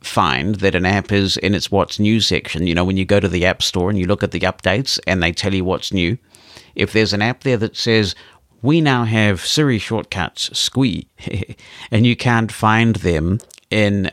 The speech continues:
a dedicated section of Siri settings or in the settings of the app itself, it's probably using Siri Intelligence, and you have to use the function before the function becomes available to you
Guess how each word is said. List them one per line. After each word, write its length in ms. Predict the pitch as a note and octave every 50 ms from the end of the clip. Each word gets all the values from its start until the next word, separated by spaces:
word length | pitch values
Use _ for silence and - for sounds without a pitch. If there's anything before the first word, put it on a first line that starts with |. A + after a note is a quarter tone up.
| _
a 80 | - G2+
dedicated 640 | E2 A2 G#2 G2 - - G2 F#2+ F2+ F2+ E2+ D#2+
section 480 | - - - B2 A#2 - - - F#2 F2+
of 120 | F2 E2+
Siri 460 | - - - G#2 F#2+ F2+ F2 E2 E2 -
settings 520 | - - G2+ G2+ D#2+ D2+ C2+ D#2 F#2 E2+
or 180 | F2+ E2+ E2+ F2+
in 80 | F2+ F2
the 80 | E2
settings 480 | - - G2+ F#2 D#2+ F2 F2 E2+ E2 E2+
of 180 | F2 D#2+ -
the 160 | - E2 D#2 D#2
app 200 | D#2+ - - -
itself, 440 | - - - - D2+ D#2+ E2+ - - _ _ _ _ _ _ -
it's 180 | G#2 - -
probably 460 | - - - C#3 C3 C#3 A#2+ A2+ A2+
using 400 | G#2+ G#2 G#2+ G2 F2+ G2+ G2+ F#2+
Siri 280 | - - A2 G2+ F#2+ F#2
Intelligence, 720 | F#2 F#2 - - - F#2+ F#2+ F2+ - D#2 C#2+ A#1+ - -
and 180 | - E2+ F#2+ E2
you 80 | F2
have 160 | F2 F2+ - -
to 100 | - F2+
use 380 | E2+ E2+ A#2 C#3 D#3 C3+ -
the 100 | - G#2
function 500 | - - E2+ E2 D2+ - - F#2 F2+ E2+ - _ _ _ _ -
before 280 | - - - G#2 G#2 G#2
the 80 | F#2+ F#2
function 440 | - - G2 F#2 E2+ - F#2+ F2+
becomes 360 | F2 F#2 - - F#2 F#2 E2+ F2
available 600 | E2+ D#2+ E2 F2 F#2 F#2+ F#2 F2+ F2 F2 F2 -
to 180 | - - F2
you 220 | F2 E2+ E2+ E2+